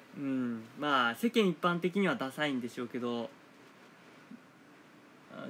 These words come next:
自分、カメラ好きなんで、<laughs> いや、もう望むところみたいな、ある。そこはある。うん。やってくれたか感はある。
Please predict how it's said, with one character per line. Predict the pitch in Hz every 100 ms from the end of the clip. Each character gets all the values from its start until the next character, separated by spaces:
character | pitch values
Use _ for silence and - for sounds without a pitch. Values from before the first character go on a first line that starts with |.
| 131
自 | 160
分、 | 180 185 190 185 185 185 175
カ | -
メ | 196
ラ | 147
好 | - -
き | 156
な | 127
ん | 117
で、 | 113 113 123 - - - - - - - -
<laughs> | - - - - - - - - -
い |
や、 | 135 127
も | 123
う | 131 147
望 | 156 175
む | 170
と | 165
こ | 170
ろ | 160
み | 127
た | 117
い | 107
な、 | 107 107
あ | 120
る。 | 113 - - - -
そ |
こ | 131 139
は | 131
あ | 120
る。 | - - - - - - - - - - - -
う | 117 113 113 113
ん。 | 110 113 - - - - - 131
や | 139
っ |
て | - 185
く | -
れ | 180
た | 175 175
か | 151
感 | 147 147 127
は | 113
あ |
る。 | 110